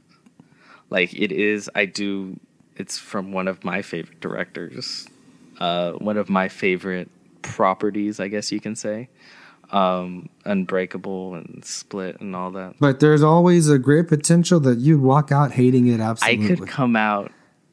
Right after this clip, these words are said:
Speaker 1: just more angry than anything. Like, we could come and do the review for Glass, and I am just fuming,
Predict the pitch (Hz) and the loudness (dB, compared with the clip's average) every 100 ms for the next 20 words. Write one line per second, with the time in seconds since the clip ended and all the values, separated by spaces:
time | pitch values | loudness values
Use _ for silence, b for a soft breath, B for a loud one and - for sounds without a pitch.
0 | _ _ - - 107 101 - - _ - | _ _ -6 -2 0 -2 -6 -12 _ -12
1 | 113 110 107 104 - 101 98 98 98 101 | -6 -2 2 2 0 -2 -2 0 -2 -2
2 | 98 95 90 87 - 101 101 98 95 - | -2 -6 -8 -12 -10 -6 -2 -2 -4 -6
3 | 95 92 92 95 - 95 87 85 - - | -6 -6 -8 -12 -10 -8 -8 -10 -16 -20
4 | B B B B 139 - 185 143 - 107 | B B B B 0 4 2 2 0 0
5 | 101 98 110 - - 107 104 110 120 117 | 0 -4 -10 -18 -4 0 2 4 4 2
6 | 104 95 92 92 _ _ _ _ - - | 2 0 0 -6 _ _ _ _ -16 -8
7 | 104 98 95 90 85 - - - 104 87 | -8 -2 0 0 0 -4 -8 -8 -6 -2
8 | 92 95 92 98 92 - - 101 98 95 | -2 -2 -4 -8 -10 -10 -6 0 0 0
9 | 95 196 | -4 -6